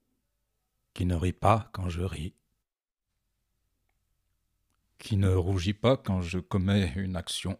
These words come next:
honteuse, et qui ne gémit pas quand mon cœur est blessé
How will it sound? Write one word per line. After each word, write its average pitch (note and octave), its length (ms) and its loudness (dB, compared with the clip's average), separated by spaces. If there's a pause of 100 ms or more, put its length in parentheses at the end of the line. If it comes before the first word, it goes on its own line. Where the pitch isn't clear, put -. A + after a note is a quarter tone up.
honteuse, C3 600 0 (3000)
et G2 100 -2
qui - 160 -4
ne F2+ 140 0
gémit D#2+ 320 -4
pas D#2 340 -8
quand D#2 220 -10
mon D2+ 200 -10
cœur D2 460 -8 (300)
est F#2 100 -4
blessé E2 580 -6